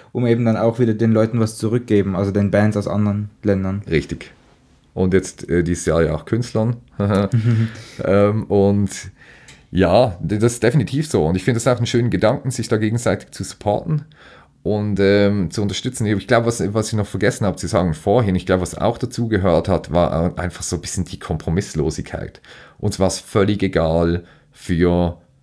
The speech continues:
Speaker 2: ein Door-Deal, das heißt, bekommst du einfach die Eintritt, das keine Ahnung, wie viel das ist, oder für hundertfünfzig Euro, sag ich jetzt mal, fünf Stunden oder sechs Stunden oder sieben Stunden irgendwo nach Ostdeutschland zu fahren, für eine Show irgendwo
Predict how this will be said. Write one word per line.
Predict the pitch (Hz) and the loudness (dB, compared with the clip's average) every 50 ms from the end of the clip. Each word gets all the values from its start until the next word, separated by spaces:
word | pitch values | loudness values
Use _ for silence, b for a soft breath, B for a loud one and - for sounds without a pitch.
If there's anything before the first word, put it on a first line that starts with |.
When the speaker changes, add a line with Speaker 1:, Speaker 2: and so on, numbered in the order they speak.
| _ _ _ _ _ _ _ - | _ _ _ _ _ _ _ -6
Speaker 2:
ein | 80 76 - | -6 -4 0
Door-Deal, | - 85 76 90 104 113 110 107 107 110 113 113 | 0 2 4 4 4 4 2 2 2 2 2 2
das | 113 - - | 0 -2 -4
heißt, | 82 80 - - | -4 -4 -4 -6
bekommst | 76 - 85 80 - | -6 -4 -4 -2 0
du | 78 | 0
einfach | 80 76 76 73 | 0 0 -2 -4
die | 76 - - | -6 -6 -4
Eintritt, | 71 92 - - - 98 80 | -4 -4 -2 -2 -2 -2 -2
das | 78 - | -4 -2
keine | - 78 71 73 | -2 -2 -2 0
Ahnung, | 73 80 78 76 | 0 0 0 -2
wie | 73 | -2
viel | - 82 92 | -2 -2 -2
das | 113 - 117 | 0 0 -2
ist, | 110 - | -2 -2
oder | 80 - | -4 -4
für | - 80 73 | -4 -4 -2
hundertfünfzig | 82 92 95 - - - 82 78 - - 78 73 | 0 -2 -2 -2 -2 -4 -4 -4 -4 -4 -4 -2
Euro, | 73 82 101 104 | 2 2 2 2
sag | 101 - 101 107 | 2 2 0 0
ich | 98 98 | 0 -4
jetzt | - - | -8 -2
mal, | 98 92 98 101 101 113 120 B B B B B B | 0 2 2 2 2 0 -4 B B B B B B
fünf | _ - - - 101 95 113 117 - | _ -20 -6 -2 -2 -2 0 -2 -4
Stunden | - - - 101 95 95 98 - - - 107 101 | -8 -4 0 0 2 2 0 -2 -2 -2 0 0
oder | 85 78 76 | 2 2 0
sechs | 78 - 95 92 - - - | 0 0 -4 -4 -4 -6 -6
Stunden | - - 101 107 117 - - 85 | -4 -2 -2 -2 -2 -2 -2 -2
oder | 78 71 78 | 0 0 -2
sieben | - - 104 113 - - 98 | -4 -4 -6 -4 -4 -4 -6
Stunden | - - 98 101 - - 85 | -4 -2 -2 -2 -2 -2 0
irgendwo | 82 92 87 78 80 | 0 0 2 2 0
nach | 76 - - | 0 -2 -2
Ostdeutschland | - - - - - 101 107 110 - - 113 - 117 - | -6 -6 -6 -4 -2 0 0 0 -2 -2 -2 -2 -2 -4
zu | - | -8
fahren, | - - 98 87 101 110 113 123 | -6 -2 0 0 0 0 0 -2
für | 123 - - 80 | -4 -4 -4 -2
eine | 76 69 | -2 -2
Show | - - 87 82 80 98 110 117 120 - - - | -4 -2 0 2 4 4 4 2 0 -2 -6 -8
irgendwo | - - 92 101 107 117 107 101 95 78 76 80 85 92 95 104 107 113 110 | -4 0 2 2 2 2 2 0 -2 0 0 2 4 4 4 4 4 2 0